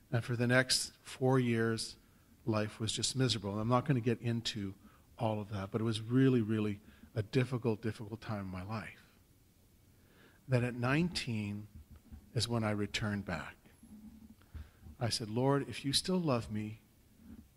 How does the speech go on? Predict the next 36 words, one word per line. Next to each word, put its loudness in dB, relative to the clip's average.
I 6
wanna -2
come -8
back." -8
You -2
know, -4
'cause -2
at 0
this 8
point, 0
I -2
really 0
didn't -2
think -2
God -4
loved -6
me 0
anymore. -2
Um, -6
there -6
was -2
just -4
a -6
real, 2
lot 8
of 0
difficult 2
situations 0
in, -4
in -6
my -4
life. -2
But -2
I -2
came 2
back, -2